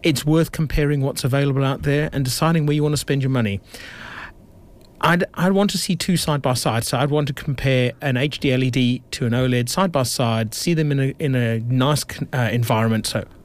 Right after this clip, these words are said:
we're not talking about your high street retailers. We're talking about the more specialist electronic shops. Um, go and have a look at them, see what they look like. Hey, visit John Lewis. They've got pre-,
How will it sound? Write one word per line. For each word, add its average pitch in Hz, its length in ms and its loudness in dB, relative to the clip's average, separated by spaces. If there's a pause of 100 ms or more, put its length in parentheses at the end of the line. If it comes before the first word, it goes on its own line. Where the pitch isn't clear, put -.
we're 110 80 0
not 117 260 2
talking 131 240 -2
about 123 200 0
your 120 100 -2
high 127 220 0
street - 340 -2
retailers. 120 400 0
We're 110 60 -2
talking - 260 -4
about 117 160 0
the 113 80 -4
more 101 160 -2
specialist - 840 -2 (200)
electronic 147 500 -2
shops. - 420 -2 (520)
Um, 117 280 2
go 143 140 4
and 147 160 2
have 135 100 2
a 127 40 2
look 139 140 -2
at 165 120 -2
them, 143 360 0
see - 220 -2
what 143 140 0
they 127 80 2
look 123 220 -2
like. 120 280 0 (320)
Hey, - 160 -4 (140)
visit 135 260 0
John 127 220 2
Lewis. 131 260 2
They've 107 160 -2
got - 260 -4
pre-, 127 180 2